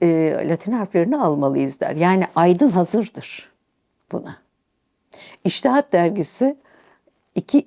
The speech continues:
e, a-, a-, yazıyla çıkar. Birisi eski harfler, Arap harfleriyle İçtihat, altında da,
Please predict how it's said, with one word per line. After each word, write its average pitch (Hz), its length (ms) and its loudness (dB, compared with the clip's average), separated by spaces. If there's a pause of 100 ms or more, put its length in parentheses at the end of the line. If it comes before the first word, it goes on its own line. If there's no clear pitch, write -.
e, 156 480 0
a-, - 320 -2
a-, - 220 -4
yazıyla 151 460 0
çıkar. - 420 -6
Birisi 151 220 -4
eski - 280 -4
harfler, 156 480 -2
Arap - 300 0
harfleriyle 147 600 -2
İçtihat, - 540 -6
altında 160 500 -4
da, 294 120 -2